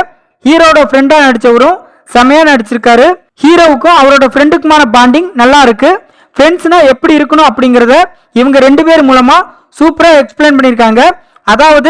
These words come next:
ரெண்டு பேருமே சின்ன வயசுல இருந்தே ஒண்ணா டிராவல் பண்றதையும் ஒருத்தருக்கு ஒருத்தர் எவ்வளவு அண்டர்ஸ்டாண்டிங்கா இருக்காங்க அப்படிங்கறதையும் சூப்பரா படத்துல காட்டிருக்காங்க. படத்துல உள்ள சில ஹியூமர் சீன்ஸ் ரசிக்கும்படி இருக்கு.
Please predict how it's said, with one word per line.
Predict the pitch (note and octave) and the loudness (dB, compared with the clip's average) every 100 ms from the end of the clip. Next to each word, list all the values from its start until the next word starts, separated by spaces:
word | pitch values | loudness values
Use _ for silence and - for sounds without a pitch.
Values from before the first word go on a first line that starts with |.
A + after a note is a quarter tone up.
| D#4 | 0
ரெண்டு | C4 D4+ | 0 0
பேருமே | D4 C4+ B3+ E4 F#4 _ _ _ | 0 0 2 0 -2 _ _ _
சின்ன | D4 E4 E4 | -2 0 0
வயசுல | D4+ D4 C#4 | -2 0 0
இருந்தே | B3+ C#4 D4+ B3 | 2 0 0 0
ஒண்ணா | C#4 D#4+ C#4 | 0 -2 0
டிராவல் | C#4 C#4 | -2 -2
பண்றதையும் | C4 A#3+ A3+ A#3+ F4 F#4 _ - | -2 -2 -2 0 -2 -4 _ -4
ஒருத்தருக்கு | B3+ C4+ F4 C#4 C#4 | -2 0 -2 0 -2
ஒருத்தர் | - E4 C#4 A#3+ | 0 -4 0 -2
எவ்வளவு | C#4+ E4 D#4+ | 0 0 0
அண்டர்ஸ்டாண்டிங்கா | C4+ C#4 D#4 D4+ D#4+ C#4 | 0 -2 -2 0 2 0
இருக்காங்க | C4+ B3+ C4+ D#4+ A#3 | 0 0 0 0 -2
அப்படிங்கறதையும் | C4 C4+ B3+ A3+ C#4 F#4+ - _ _ | -2 0 0 0 -2 -2 -10 _ _
சூப்பரா | D#4 D#4 E4 E4+ | -6 0 -2 0
படத்துல | C4+ B3+ D4 | -2 -2 -2
காட்டிருக்காங்க. | C4+ B3 A#3+ A#3 A3+ E4 F4+ _ _ _ B3 | 0 -2 -2 0 0 0 -4 _ _ _ -4
படத்துல | C#4+ E4+ E4 | -2 0 0
உள்ள | D#4 D4+ | 0 0
சில | C#4 B3+ | 0 0
ஹியூமர் | C#4 D#4+ D#4 C4 | 0 0 -2 0
சீன்ஸ் | E4+ - _ _ A#3+ | -4 -6 _ _ -4
ரசிக்கும்படி | B3 E4 E4 D#4 D#4 | -2 -2 -2 0 0
இருக்கு. | B3 G#3 | -2 -2